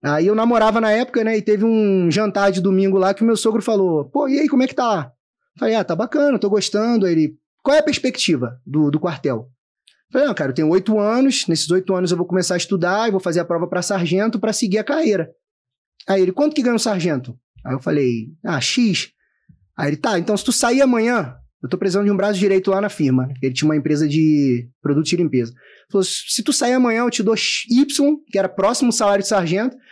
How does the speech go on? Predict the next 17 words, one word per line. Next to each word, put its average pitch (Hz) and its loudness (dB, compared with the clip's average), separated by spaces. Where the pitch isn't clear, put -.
tu 170 -4
vai 208 2
ficar 214 -4
com 220 0
o 196 0
carro 208 -2
da 208 0
empresa, 277 0
pô, 262 0
vai 208 0
trabalhar 220 0
de 202 -2
bermuda 208 2
e - 0
chinelo 254 0
ali, 226 2
tranquilo." 247 2